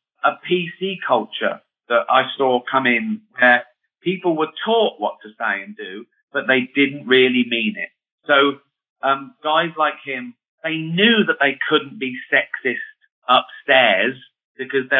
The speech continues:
you know, they'd get in trouble with H R. And they talked a good talk, and they talked about sexism, misogyny, and racism, but deep down they hadn't changed, and they could get away with that in the warehouse. So Brent was caught between two worlds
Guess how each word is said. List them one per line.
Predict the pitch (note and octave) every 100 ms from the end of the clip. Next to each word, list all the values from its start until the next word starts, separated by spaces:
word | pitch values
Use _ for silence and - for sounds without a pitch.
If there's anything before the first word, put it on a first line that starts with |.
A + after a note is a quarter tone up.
| C3
you | C#3
know, | C3
they'd | C3+ C3+
get | C#3
in | C#3 -
trouble | D3 C#3+ C3
with | C3
H | C3 B2+ -
R. | C3 A2+ A#2+
And | C#3
they | D3 D3 G3
talked | G3+ G3
a | E3+
good | D3+ - -
talk, | C#3+ G#2+ F#2+ - - - D3
and | D3+
they | D3 - -
talked | F#3+ G3+ G3+
about | C3+ B2+ A2+ A2 -
sexism, | C3 - B2 A#2 B2+ B2+
misogyny, | B2 B2 C3+ A#2+ A#2 A2+ A#2+
and | B2 A#2+
racism, | B2 A#2+ - A2 A2 B2 - _ -
but | C#3+ -
deep | E3 F#3+ -
down | D#3 C#3 C#3
they | C3+ -
hadn't | D#3 D3+ -
changed, | D3+ C#3 A#2 G#2 - _ _ -
and | C#3 C#3+
they | C#3+
could | C#3+ C3+
get | D#3 C#3+
away | C#3+ C#3+ C#3
with | C#3
that | C3+ C3
in | C3
the | C3
warehouse. | B2+ C3+ C3 A#2 G#2+ - _ _ _ -
So | D3 C#3+ D3+
Brent | F3+ G#3 D3
was | - -
caught | C#3+ C#3+
between | C#3+ - D3 D3 C#3+
two | C#3
worlds | C#3+ C#3+ A2+